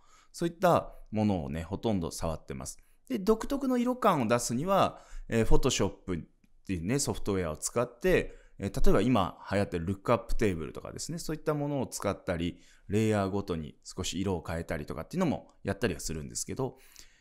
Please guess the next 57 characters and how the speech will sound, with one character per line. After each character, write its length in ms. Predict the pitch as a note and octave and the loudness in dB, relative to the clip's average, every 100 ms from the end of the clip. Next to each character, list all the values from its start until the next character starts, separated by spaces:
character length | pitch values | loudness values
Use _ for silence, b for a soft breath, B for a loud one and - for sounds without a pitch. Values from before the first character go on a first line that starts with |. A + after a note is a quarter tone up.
| _ | _
ま 80 | A#3 | -4
あ、 20 | |
基 120 | - | 10
本 100 | F3+ | 10
的 120 | F#3+ A#3+ | 10 8
に 80 | |
は 140 | B2 - | 4 2
や 140 | G#2+ C3+ | 2 2
る 80 | |
べ 160 | D#3 F3+ | 2 -2
き 140 | - | -4
こ 120 | - G#2 | -4 -2
と 120 | F#2+ | 0
を 60 | |
明 220 | E2 F#2 F#2 | 0 -2 -2
確 280 | F2+ F#2 | -4 -4
に 80 | F#2 | -6
し 100 | F#2+ | -6
て 120 | - | -4
自 200 | F#3 F2+ | -4 -2
分 160 | F#2+ F#2+ | -4 -4
の 80 | F2+ | -4
テ 160 | - E2+ | 0 2
イ 60 | |
ス 100 | - | 4
ト 120 | E2 | 2
に 100 | F2 | 0
仕 220 | D#2 - F#2+ | -4 2 2
上 80 | |
げ 140 | G2+ G2+ | 2 0
る 100 | F2 | -2
よ 120 | C2 | -6
う 40 | |
に 120 | G#1+ - | -12 -12
し 120 | - | -12
て 100 | - | -10
ま 100 | G1+ | -8
す。 240 | - - - b b | -6 -6 -8 b b
は 140 | - E2+ | -8 -8
い。 60 | b b - | b b -4
な 100 | - | 0
の 100 | F#3+ | 2
で、 300 | A#2+ - - _ | 2 0 -6 _
た 120 | - E3+ | 2 4
く 100 | - | 4
さ 220 | - A#3 | 2 2
ん 60 | |
触 320 | G#3 F#3+ F3+ F3 | 4 4 6 4
る 100 | E3+ | 0
必 260 | - F3 | -6 -2
要 60 | D#3 | 0
は 60 | |
な 120 | D3 C#3+ | 0 -4
く 80 | |
て、 300 | - G#2+ F2 - | -4 -4 -4 -6
要 120 | - C3 | -2 0
は 160 | E2+ | 0